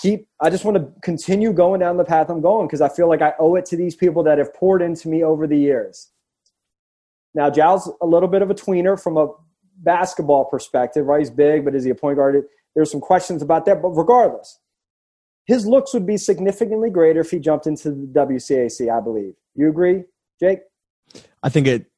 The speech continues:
Speaker 2: it depends on the school and situation,
Speaker 1: Okay,
Speaker 2: but in,
Speaker 1: okay.
Speaker 2: in a vacuum, probably.
Speaker 1: Probably, right? Like, well, there's a lot of people that believe that.
Speaker 2: Yeah.
Speaker 1: I
Speaker 2: No, I
Speaker 1: want, I want somebody to go and,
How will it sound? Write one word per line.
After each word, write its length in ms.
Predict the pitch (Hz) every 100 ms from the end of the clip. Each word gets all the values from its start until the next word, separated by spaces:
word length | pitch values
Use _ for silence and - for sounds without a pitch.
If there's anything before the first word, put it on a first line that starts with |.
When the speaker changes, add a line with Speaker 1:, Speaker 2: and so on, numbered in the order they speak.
| _ _
Speaker 2:
it 100 | 131
depends 440 | 131 - 127 120
on 100 | 120
the 60 | 113
school 480 | - - 127 120 120
and 120 | 113
situation, 480 | - - 117 175 156
Speaker 1:
Okay, 120 | -
Speaker 2:
but 140 | 113 -
in, 80 | 135 175
Speaker 1:
okay. 80 | 156
Speaker 2:
in 80 |
a 40 | 156
vacuum, 640 | 123 135 131 135 123 120 - _
probably. 600 | - 117 - - - - _ _ _ _
Speaker 1:
Probably, 360 | 175 165 127 127
right? 280 | 135 147 147
Like, 240 | 151 139 - _ _ _
well, 100 | 202
there's 180 | 190 190
a 40 |
lot 180 | 180 190
of 60 | 190
people 180 | 196 165
that 140 | 143
believe 420 | 147 143 156 143
that. 260 | 120 110 - _ _
Speaker 2:
Yeah. 160 | 165 165 -
Speaker 1:
I 120 | 208 294
Speaker 2:
No, 80 |
I 60 | 339
Speaker 1:
want, 200 | 285 254 - - _ _
I 100 | 190
want 260 | 285 302 277
somebody 500 | - 240 233 240 220
to 100 | 190
go 260 | 160 190 196
and, 140 | 175